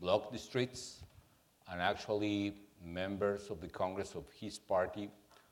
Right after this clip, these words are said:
closed the door of the Congress with chains, and physically blocked the podium, uh, where I was going to take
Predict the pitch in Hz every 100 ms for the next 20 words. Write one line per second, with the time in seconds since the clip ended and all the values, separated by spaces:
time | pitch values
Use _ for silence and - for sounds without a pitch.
0 | _ _ - 107 104 139 - - - 107
1 | 107 101 101 104 - - 80 87 - 87
2 | 87 85 87 - 92 - - 76 71 -
3 | - - - - _ _ - _ _ _
4 | _ _ - 92 87 - 165 - 120 107
5 | 98 - - 82 101 110 113 - 113 107
6 | - - 98 - 120 143 98 82 78 -
7 | - - - - 98 82 80 76 78 80
8 | 80 80 76 - - - _ _ - -
9 | 87 85 87 85 87 87 80 - 85 80
10 | 78 73 - _ _ - 90 80 78